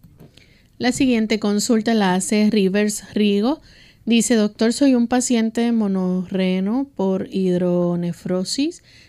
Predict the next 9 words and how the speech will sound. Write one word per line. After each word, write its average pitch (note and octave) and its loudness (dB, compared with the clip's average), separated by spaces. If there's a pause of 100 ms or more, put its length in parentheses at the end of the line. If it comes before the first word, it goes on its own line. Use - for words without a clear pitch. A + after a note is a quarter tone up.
severa F#3 0
congénita G3 -2 (100)
por F#3 -2
cirugía. G3+ -2 (160)
Tengo F3+ -4
treinta F3 -6
y D#3+ -6
cinco F3+ -4
años. F#3+ -4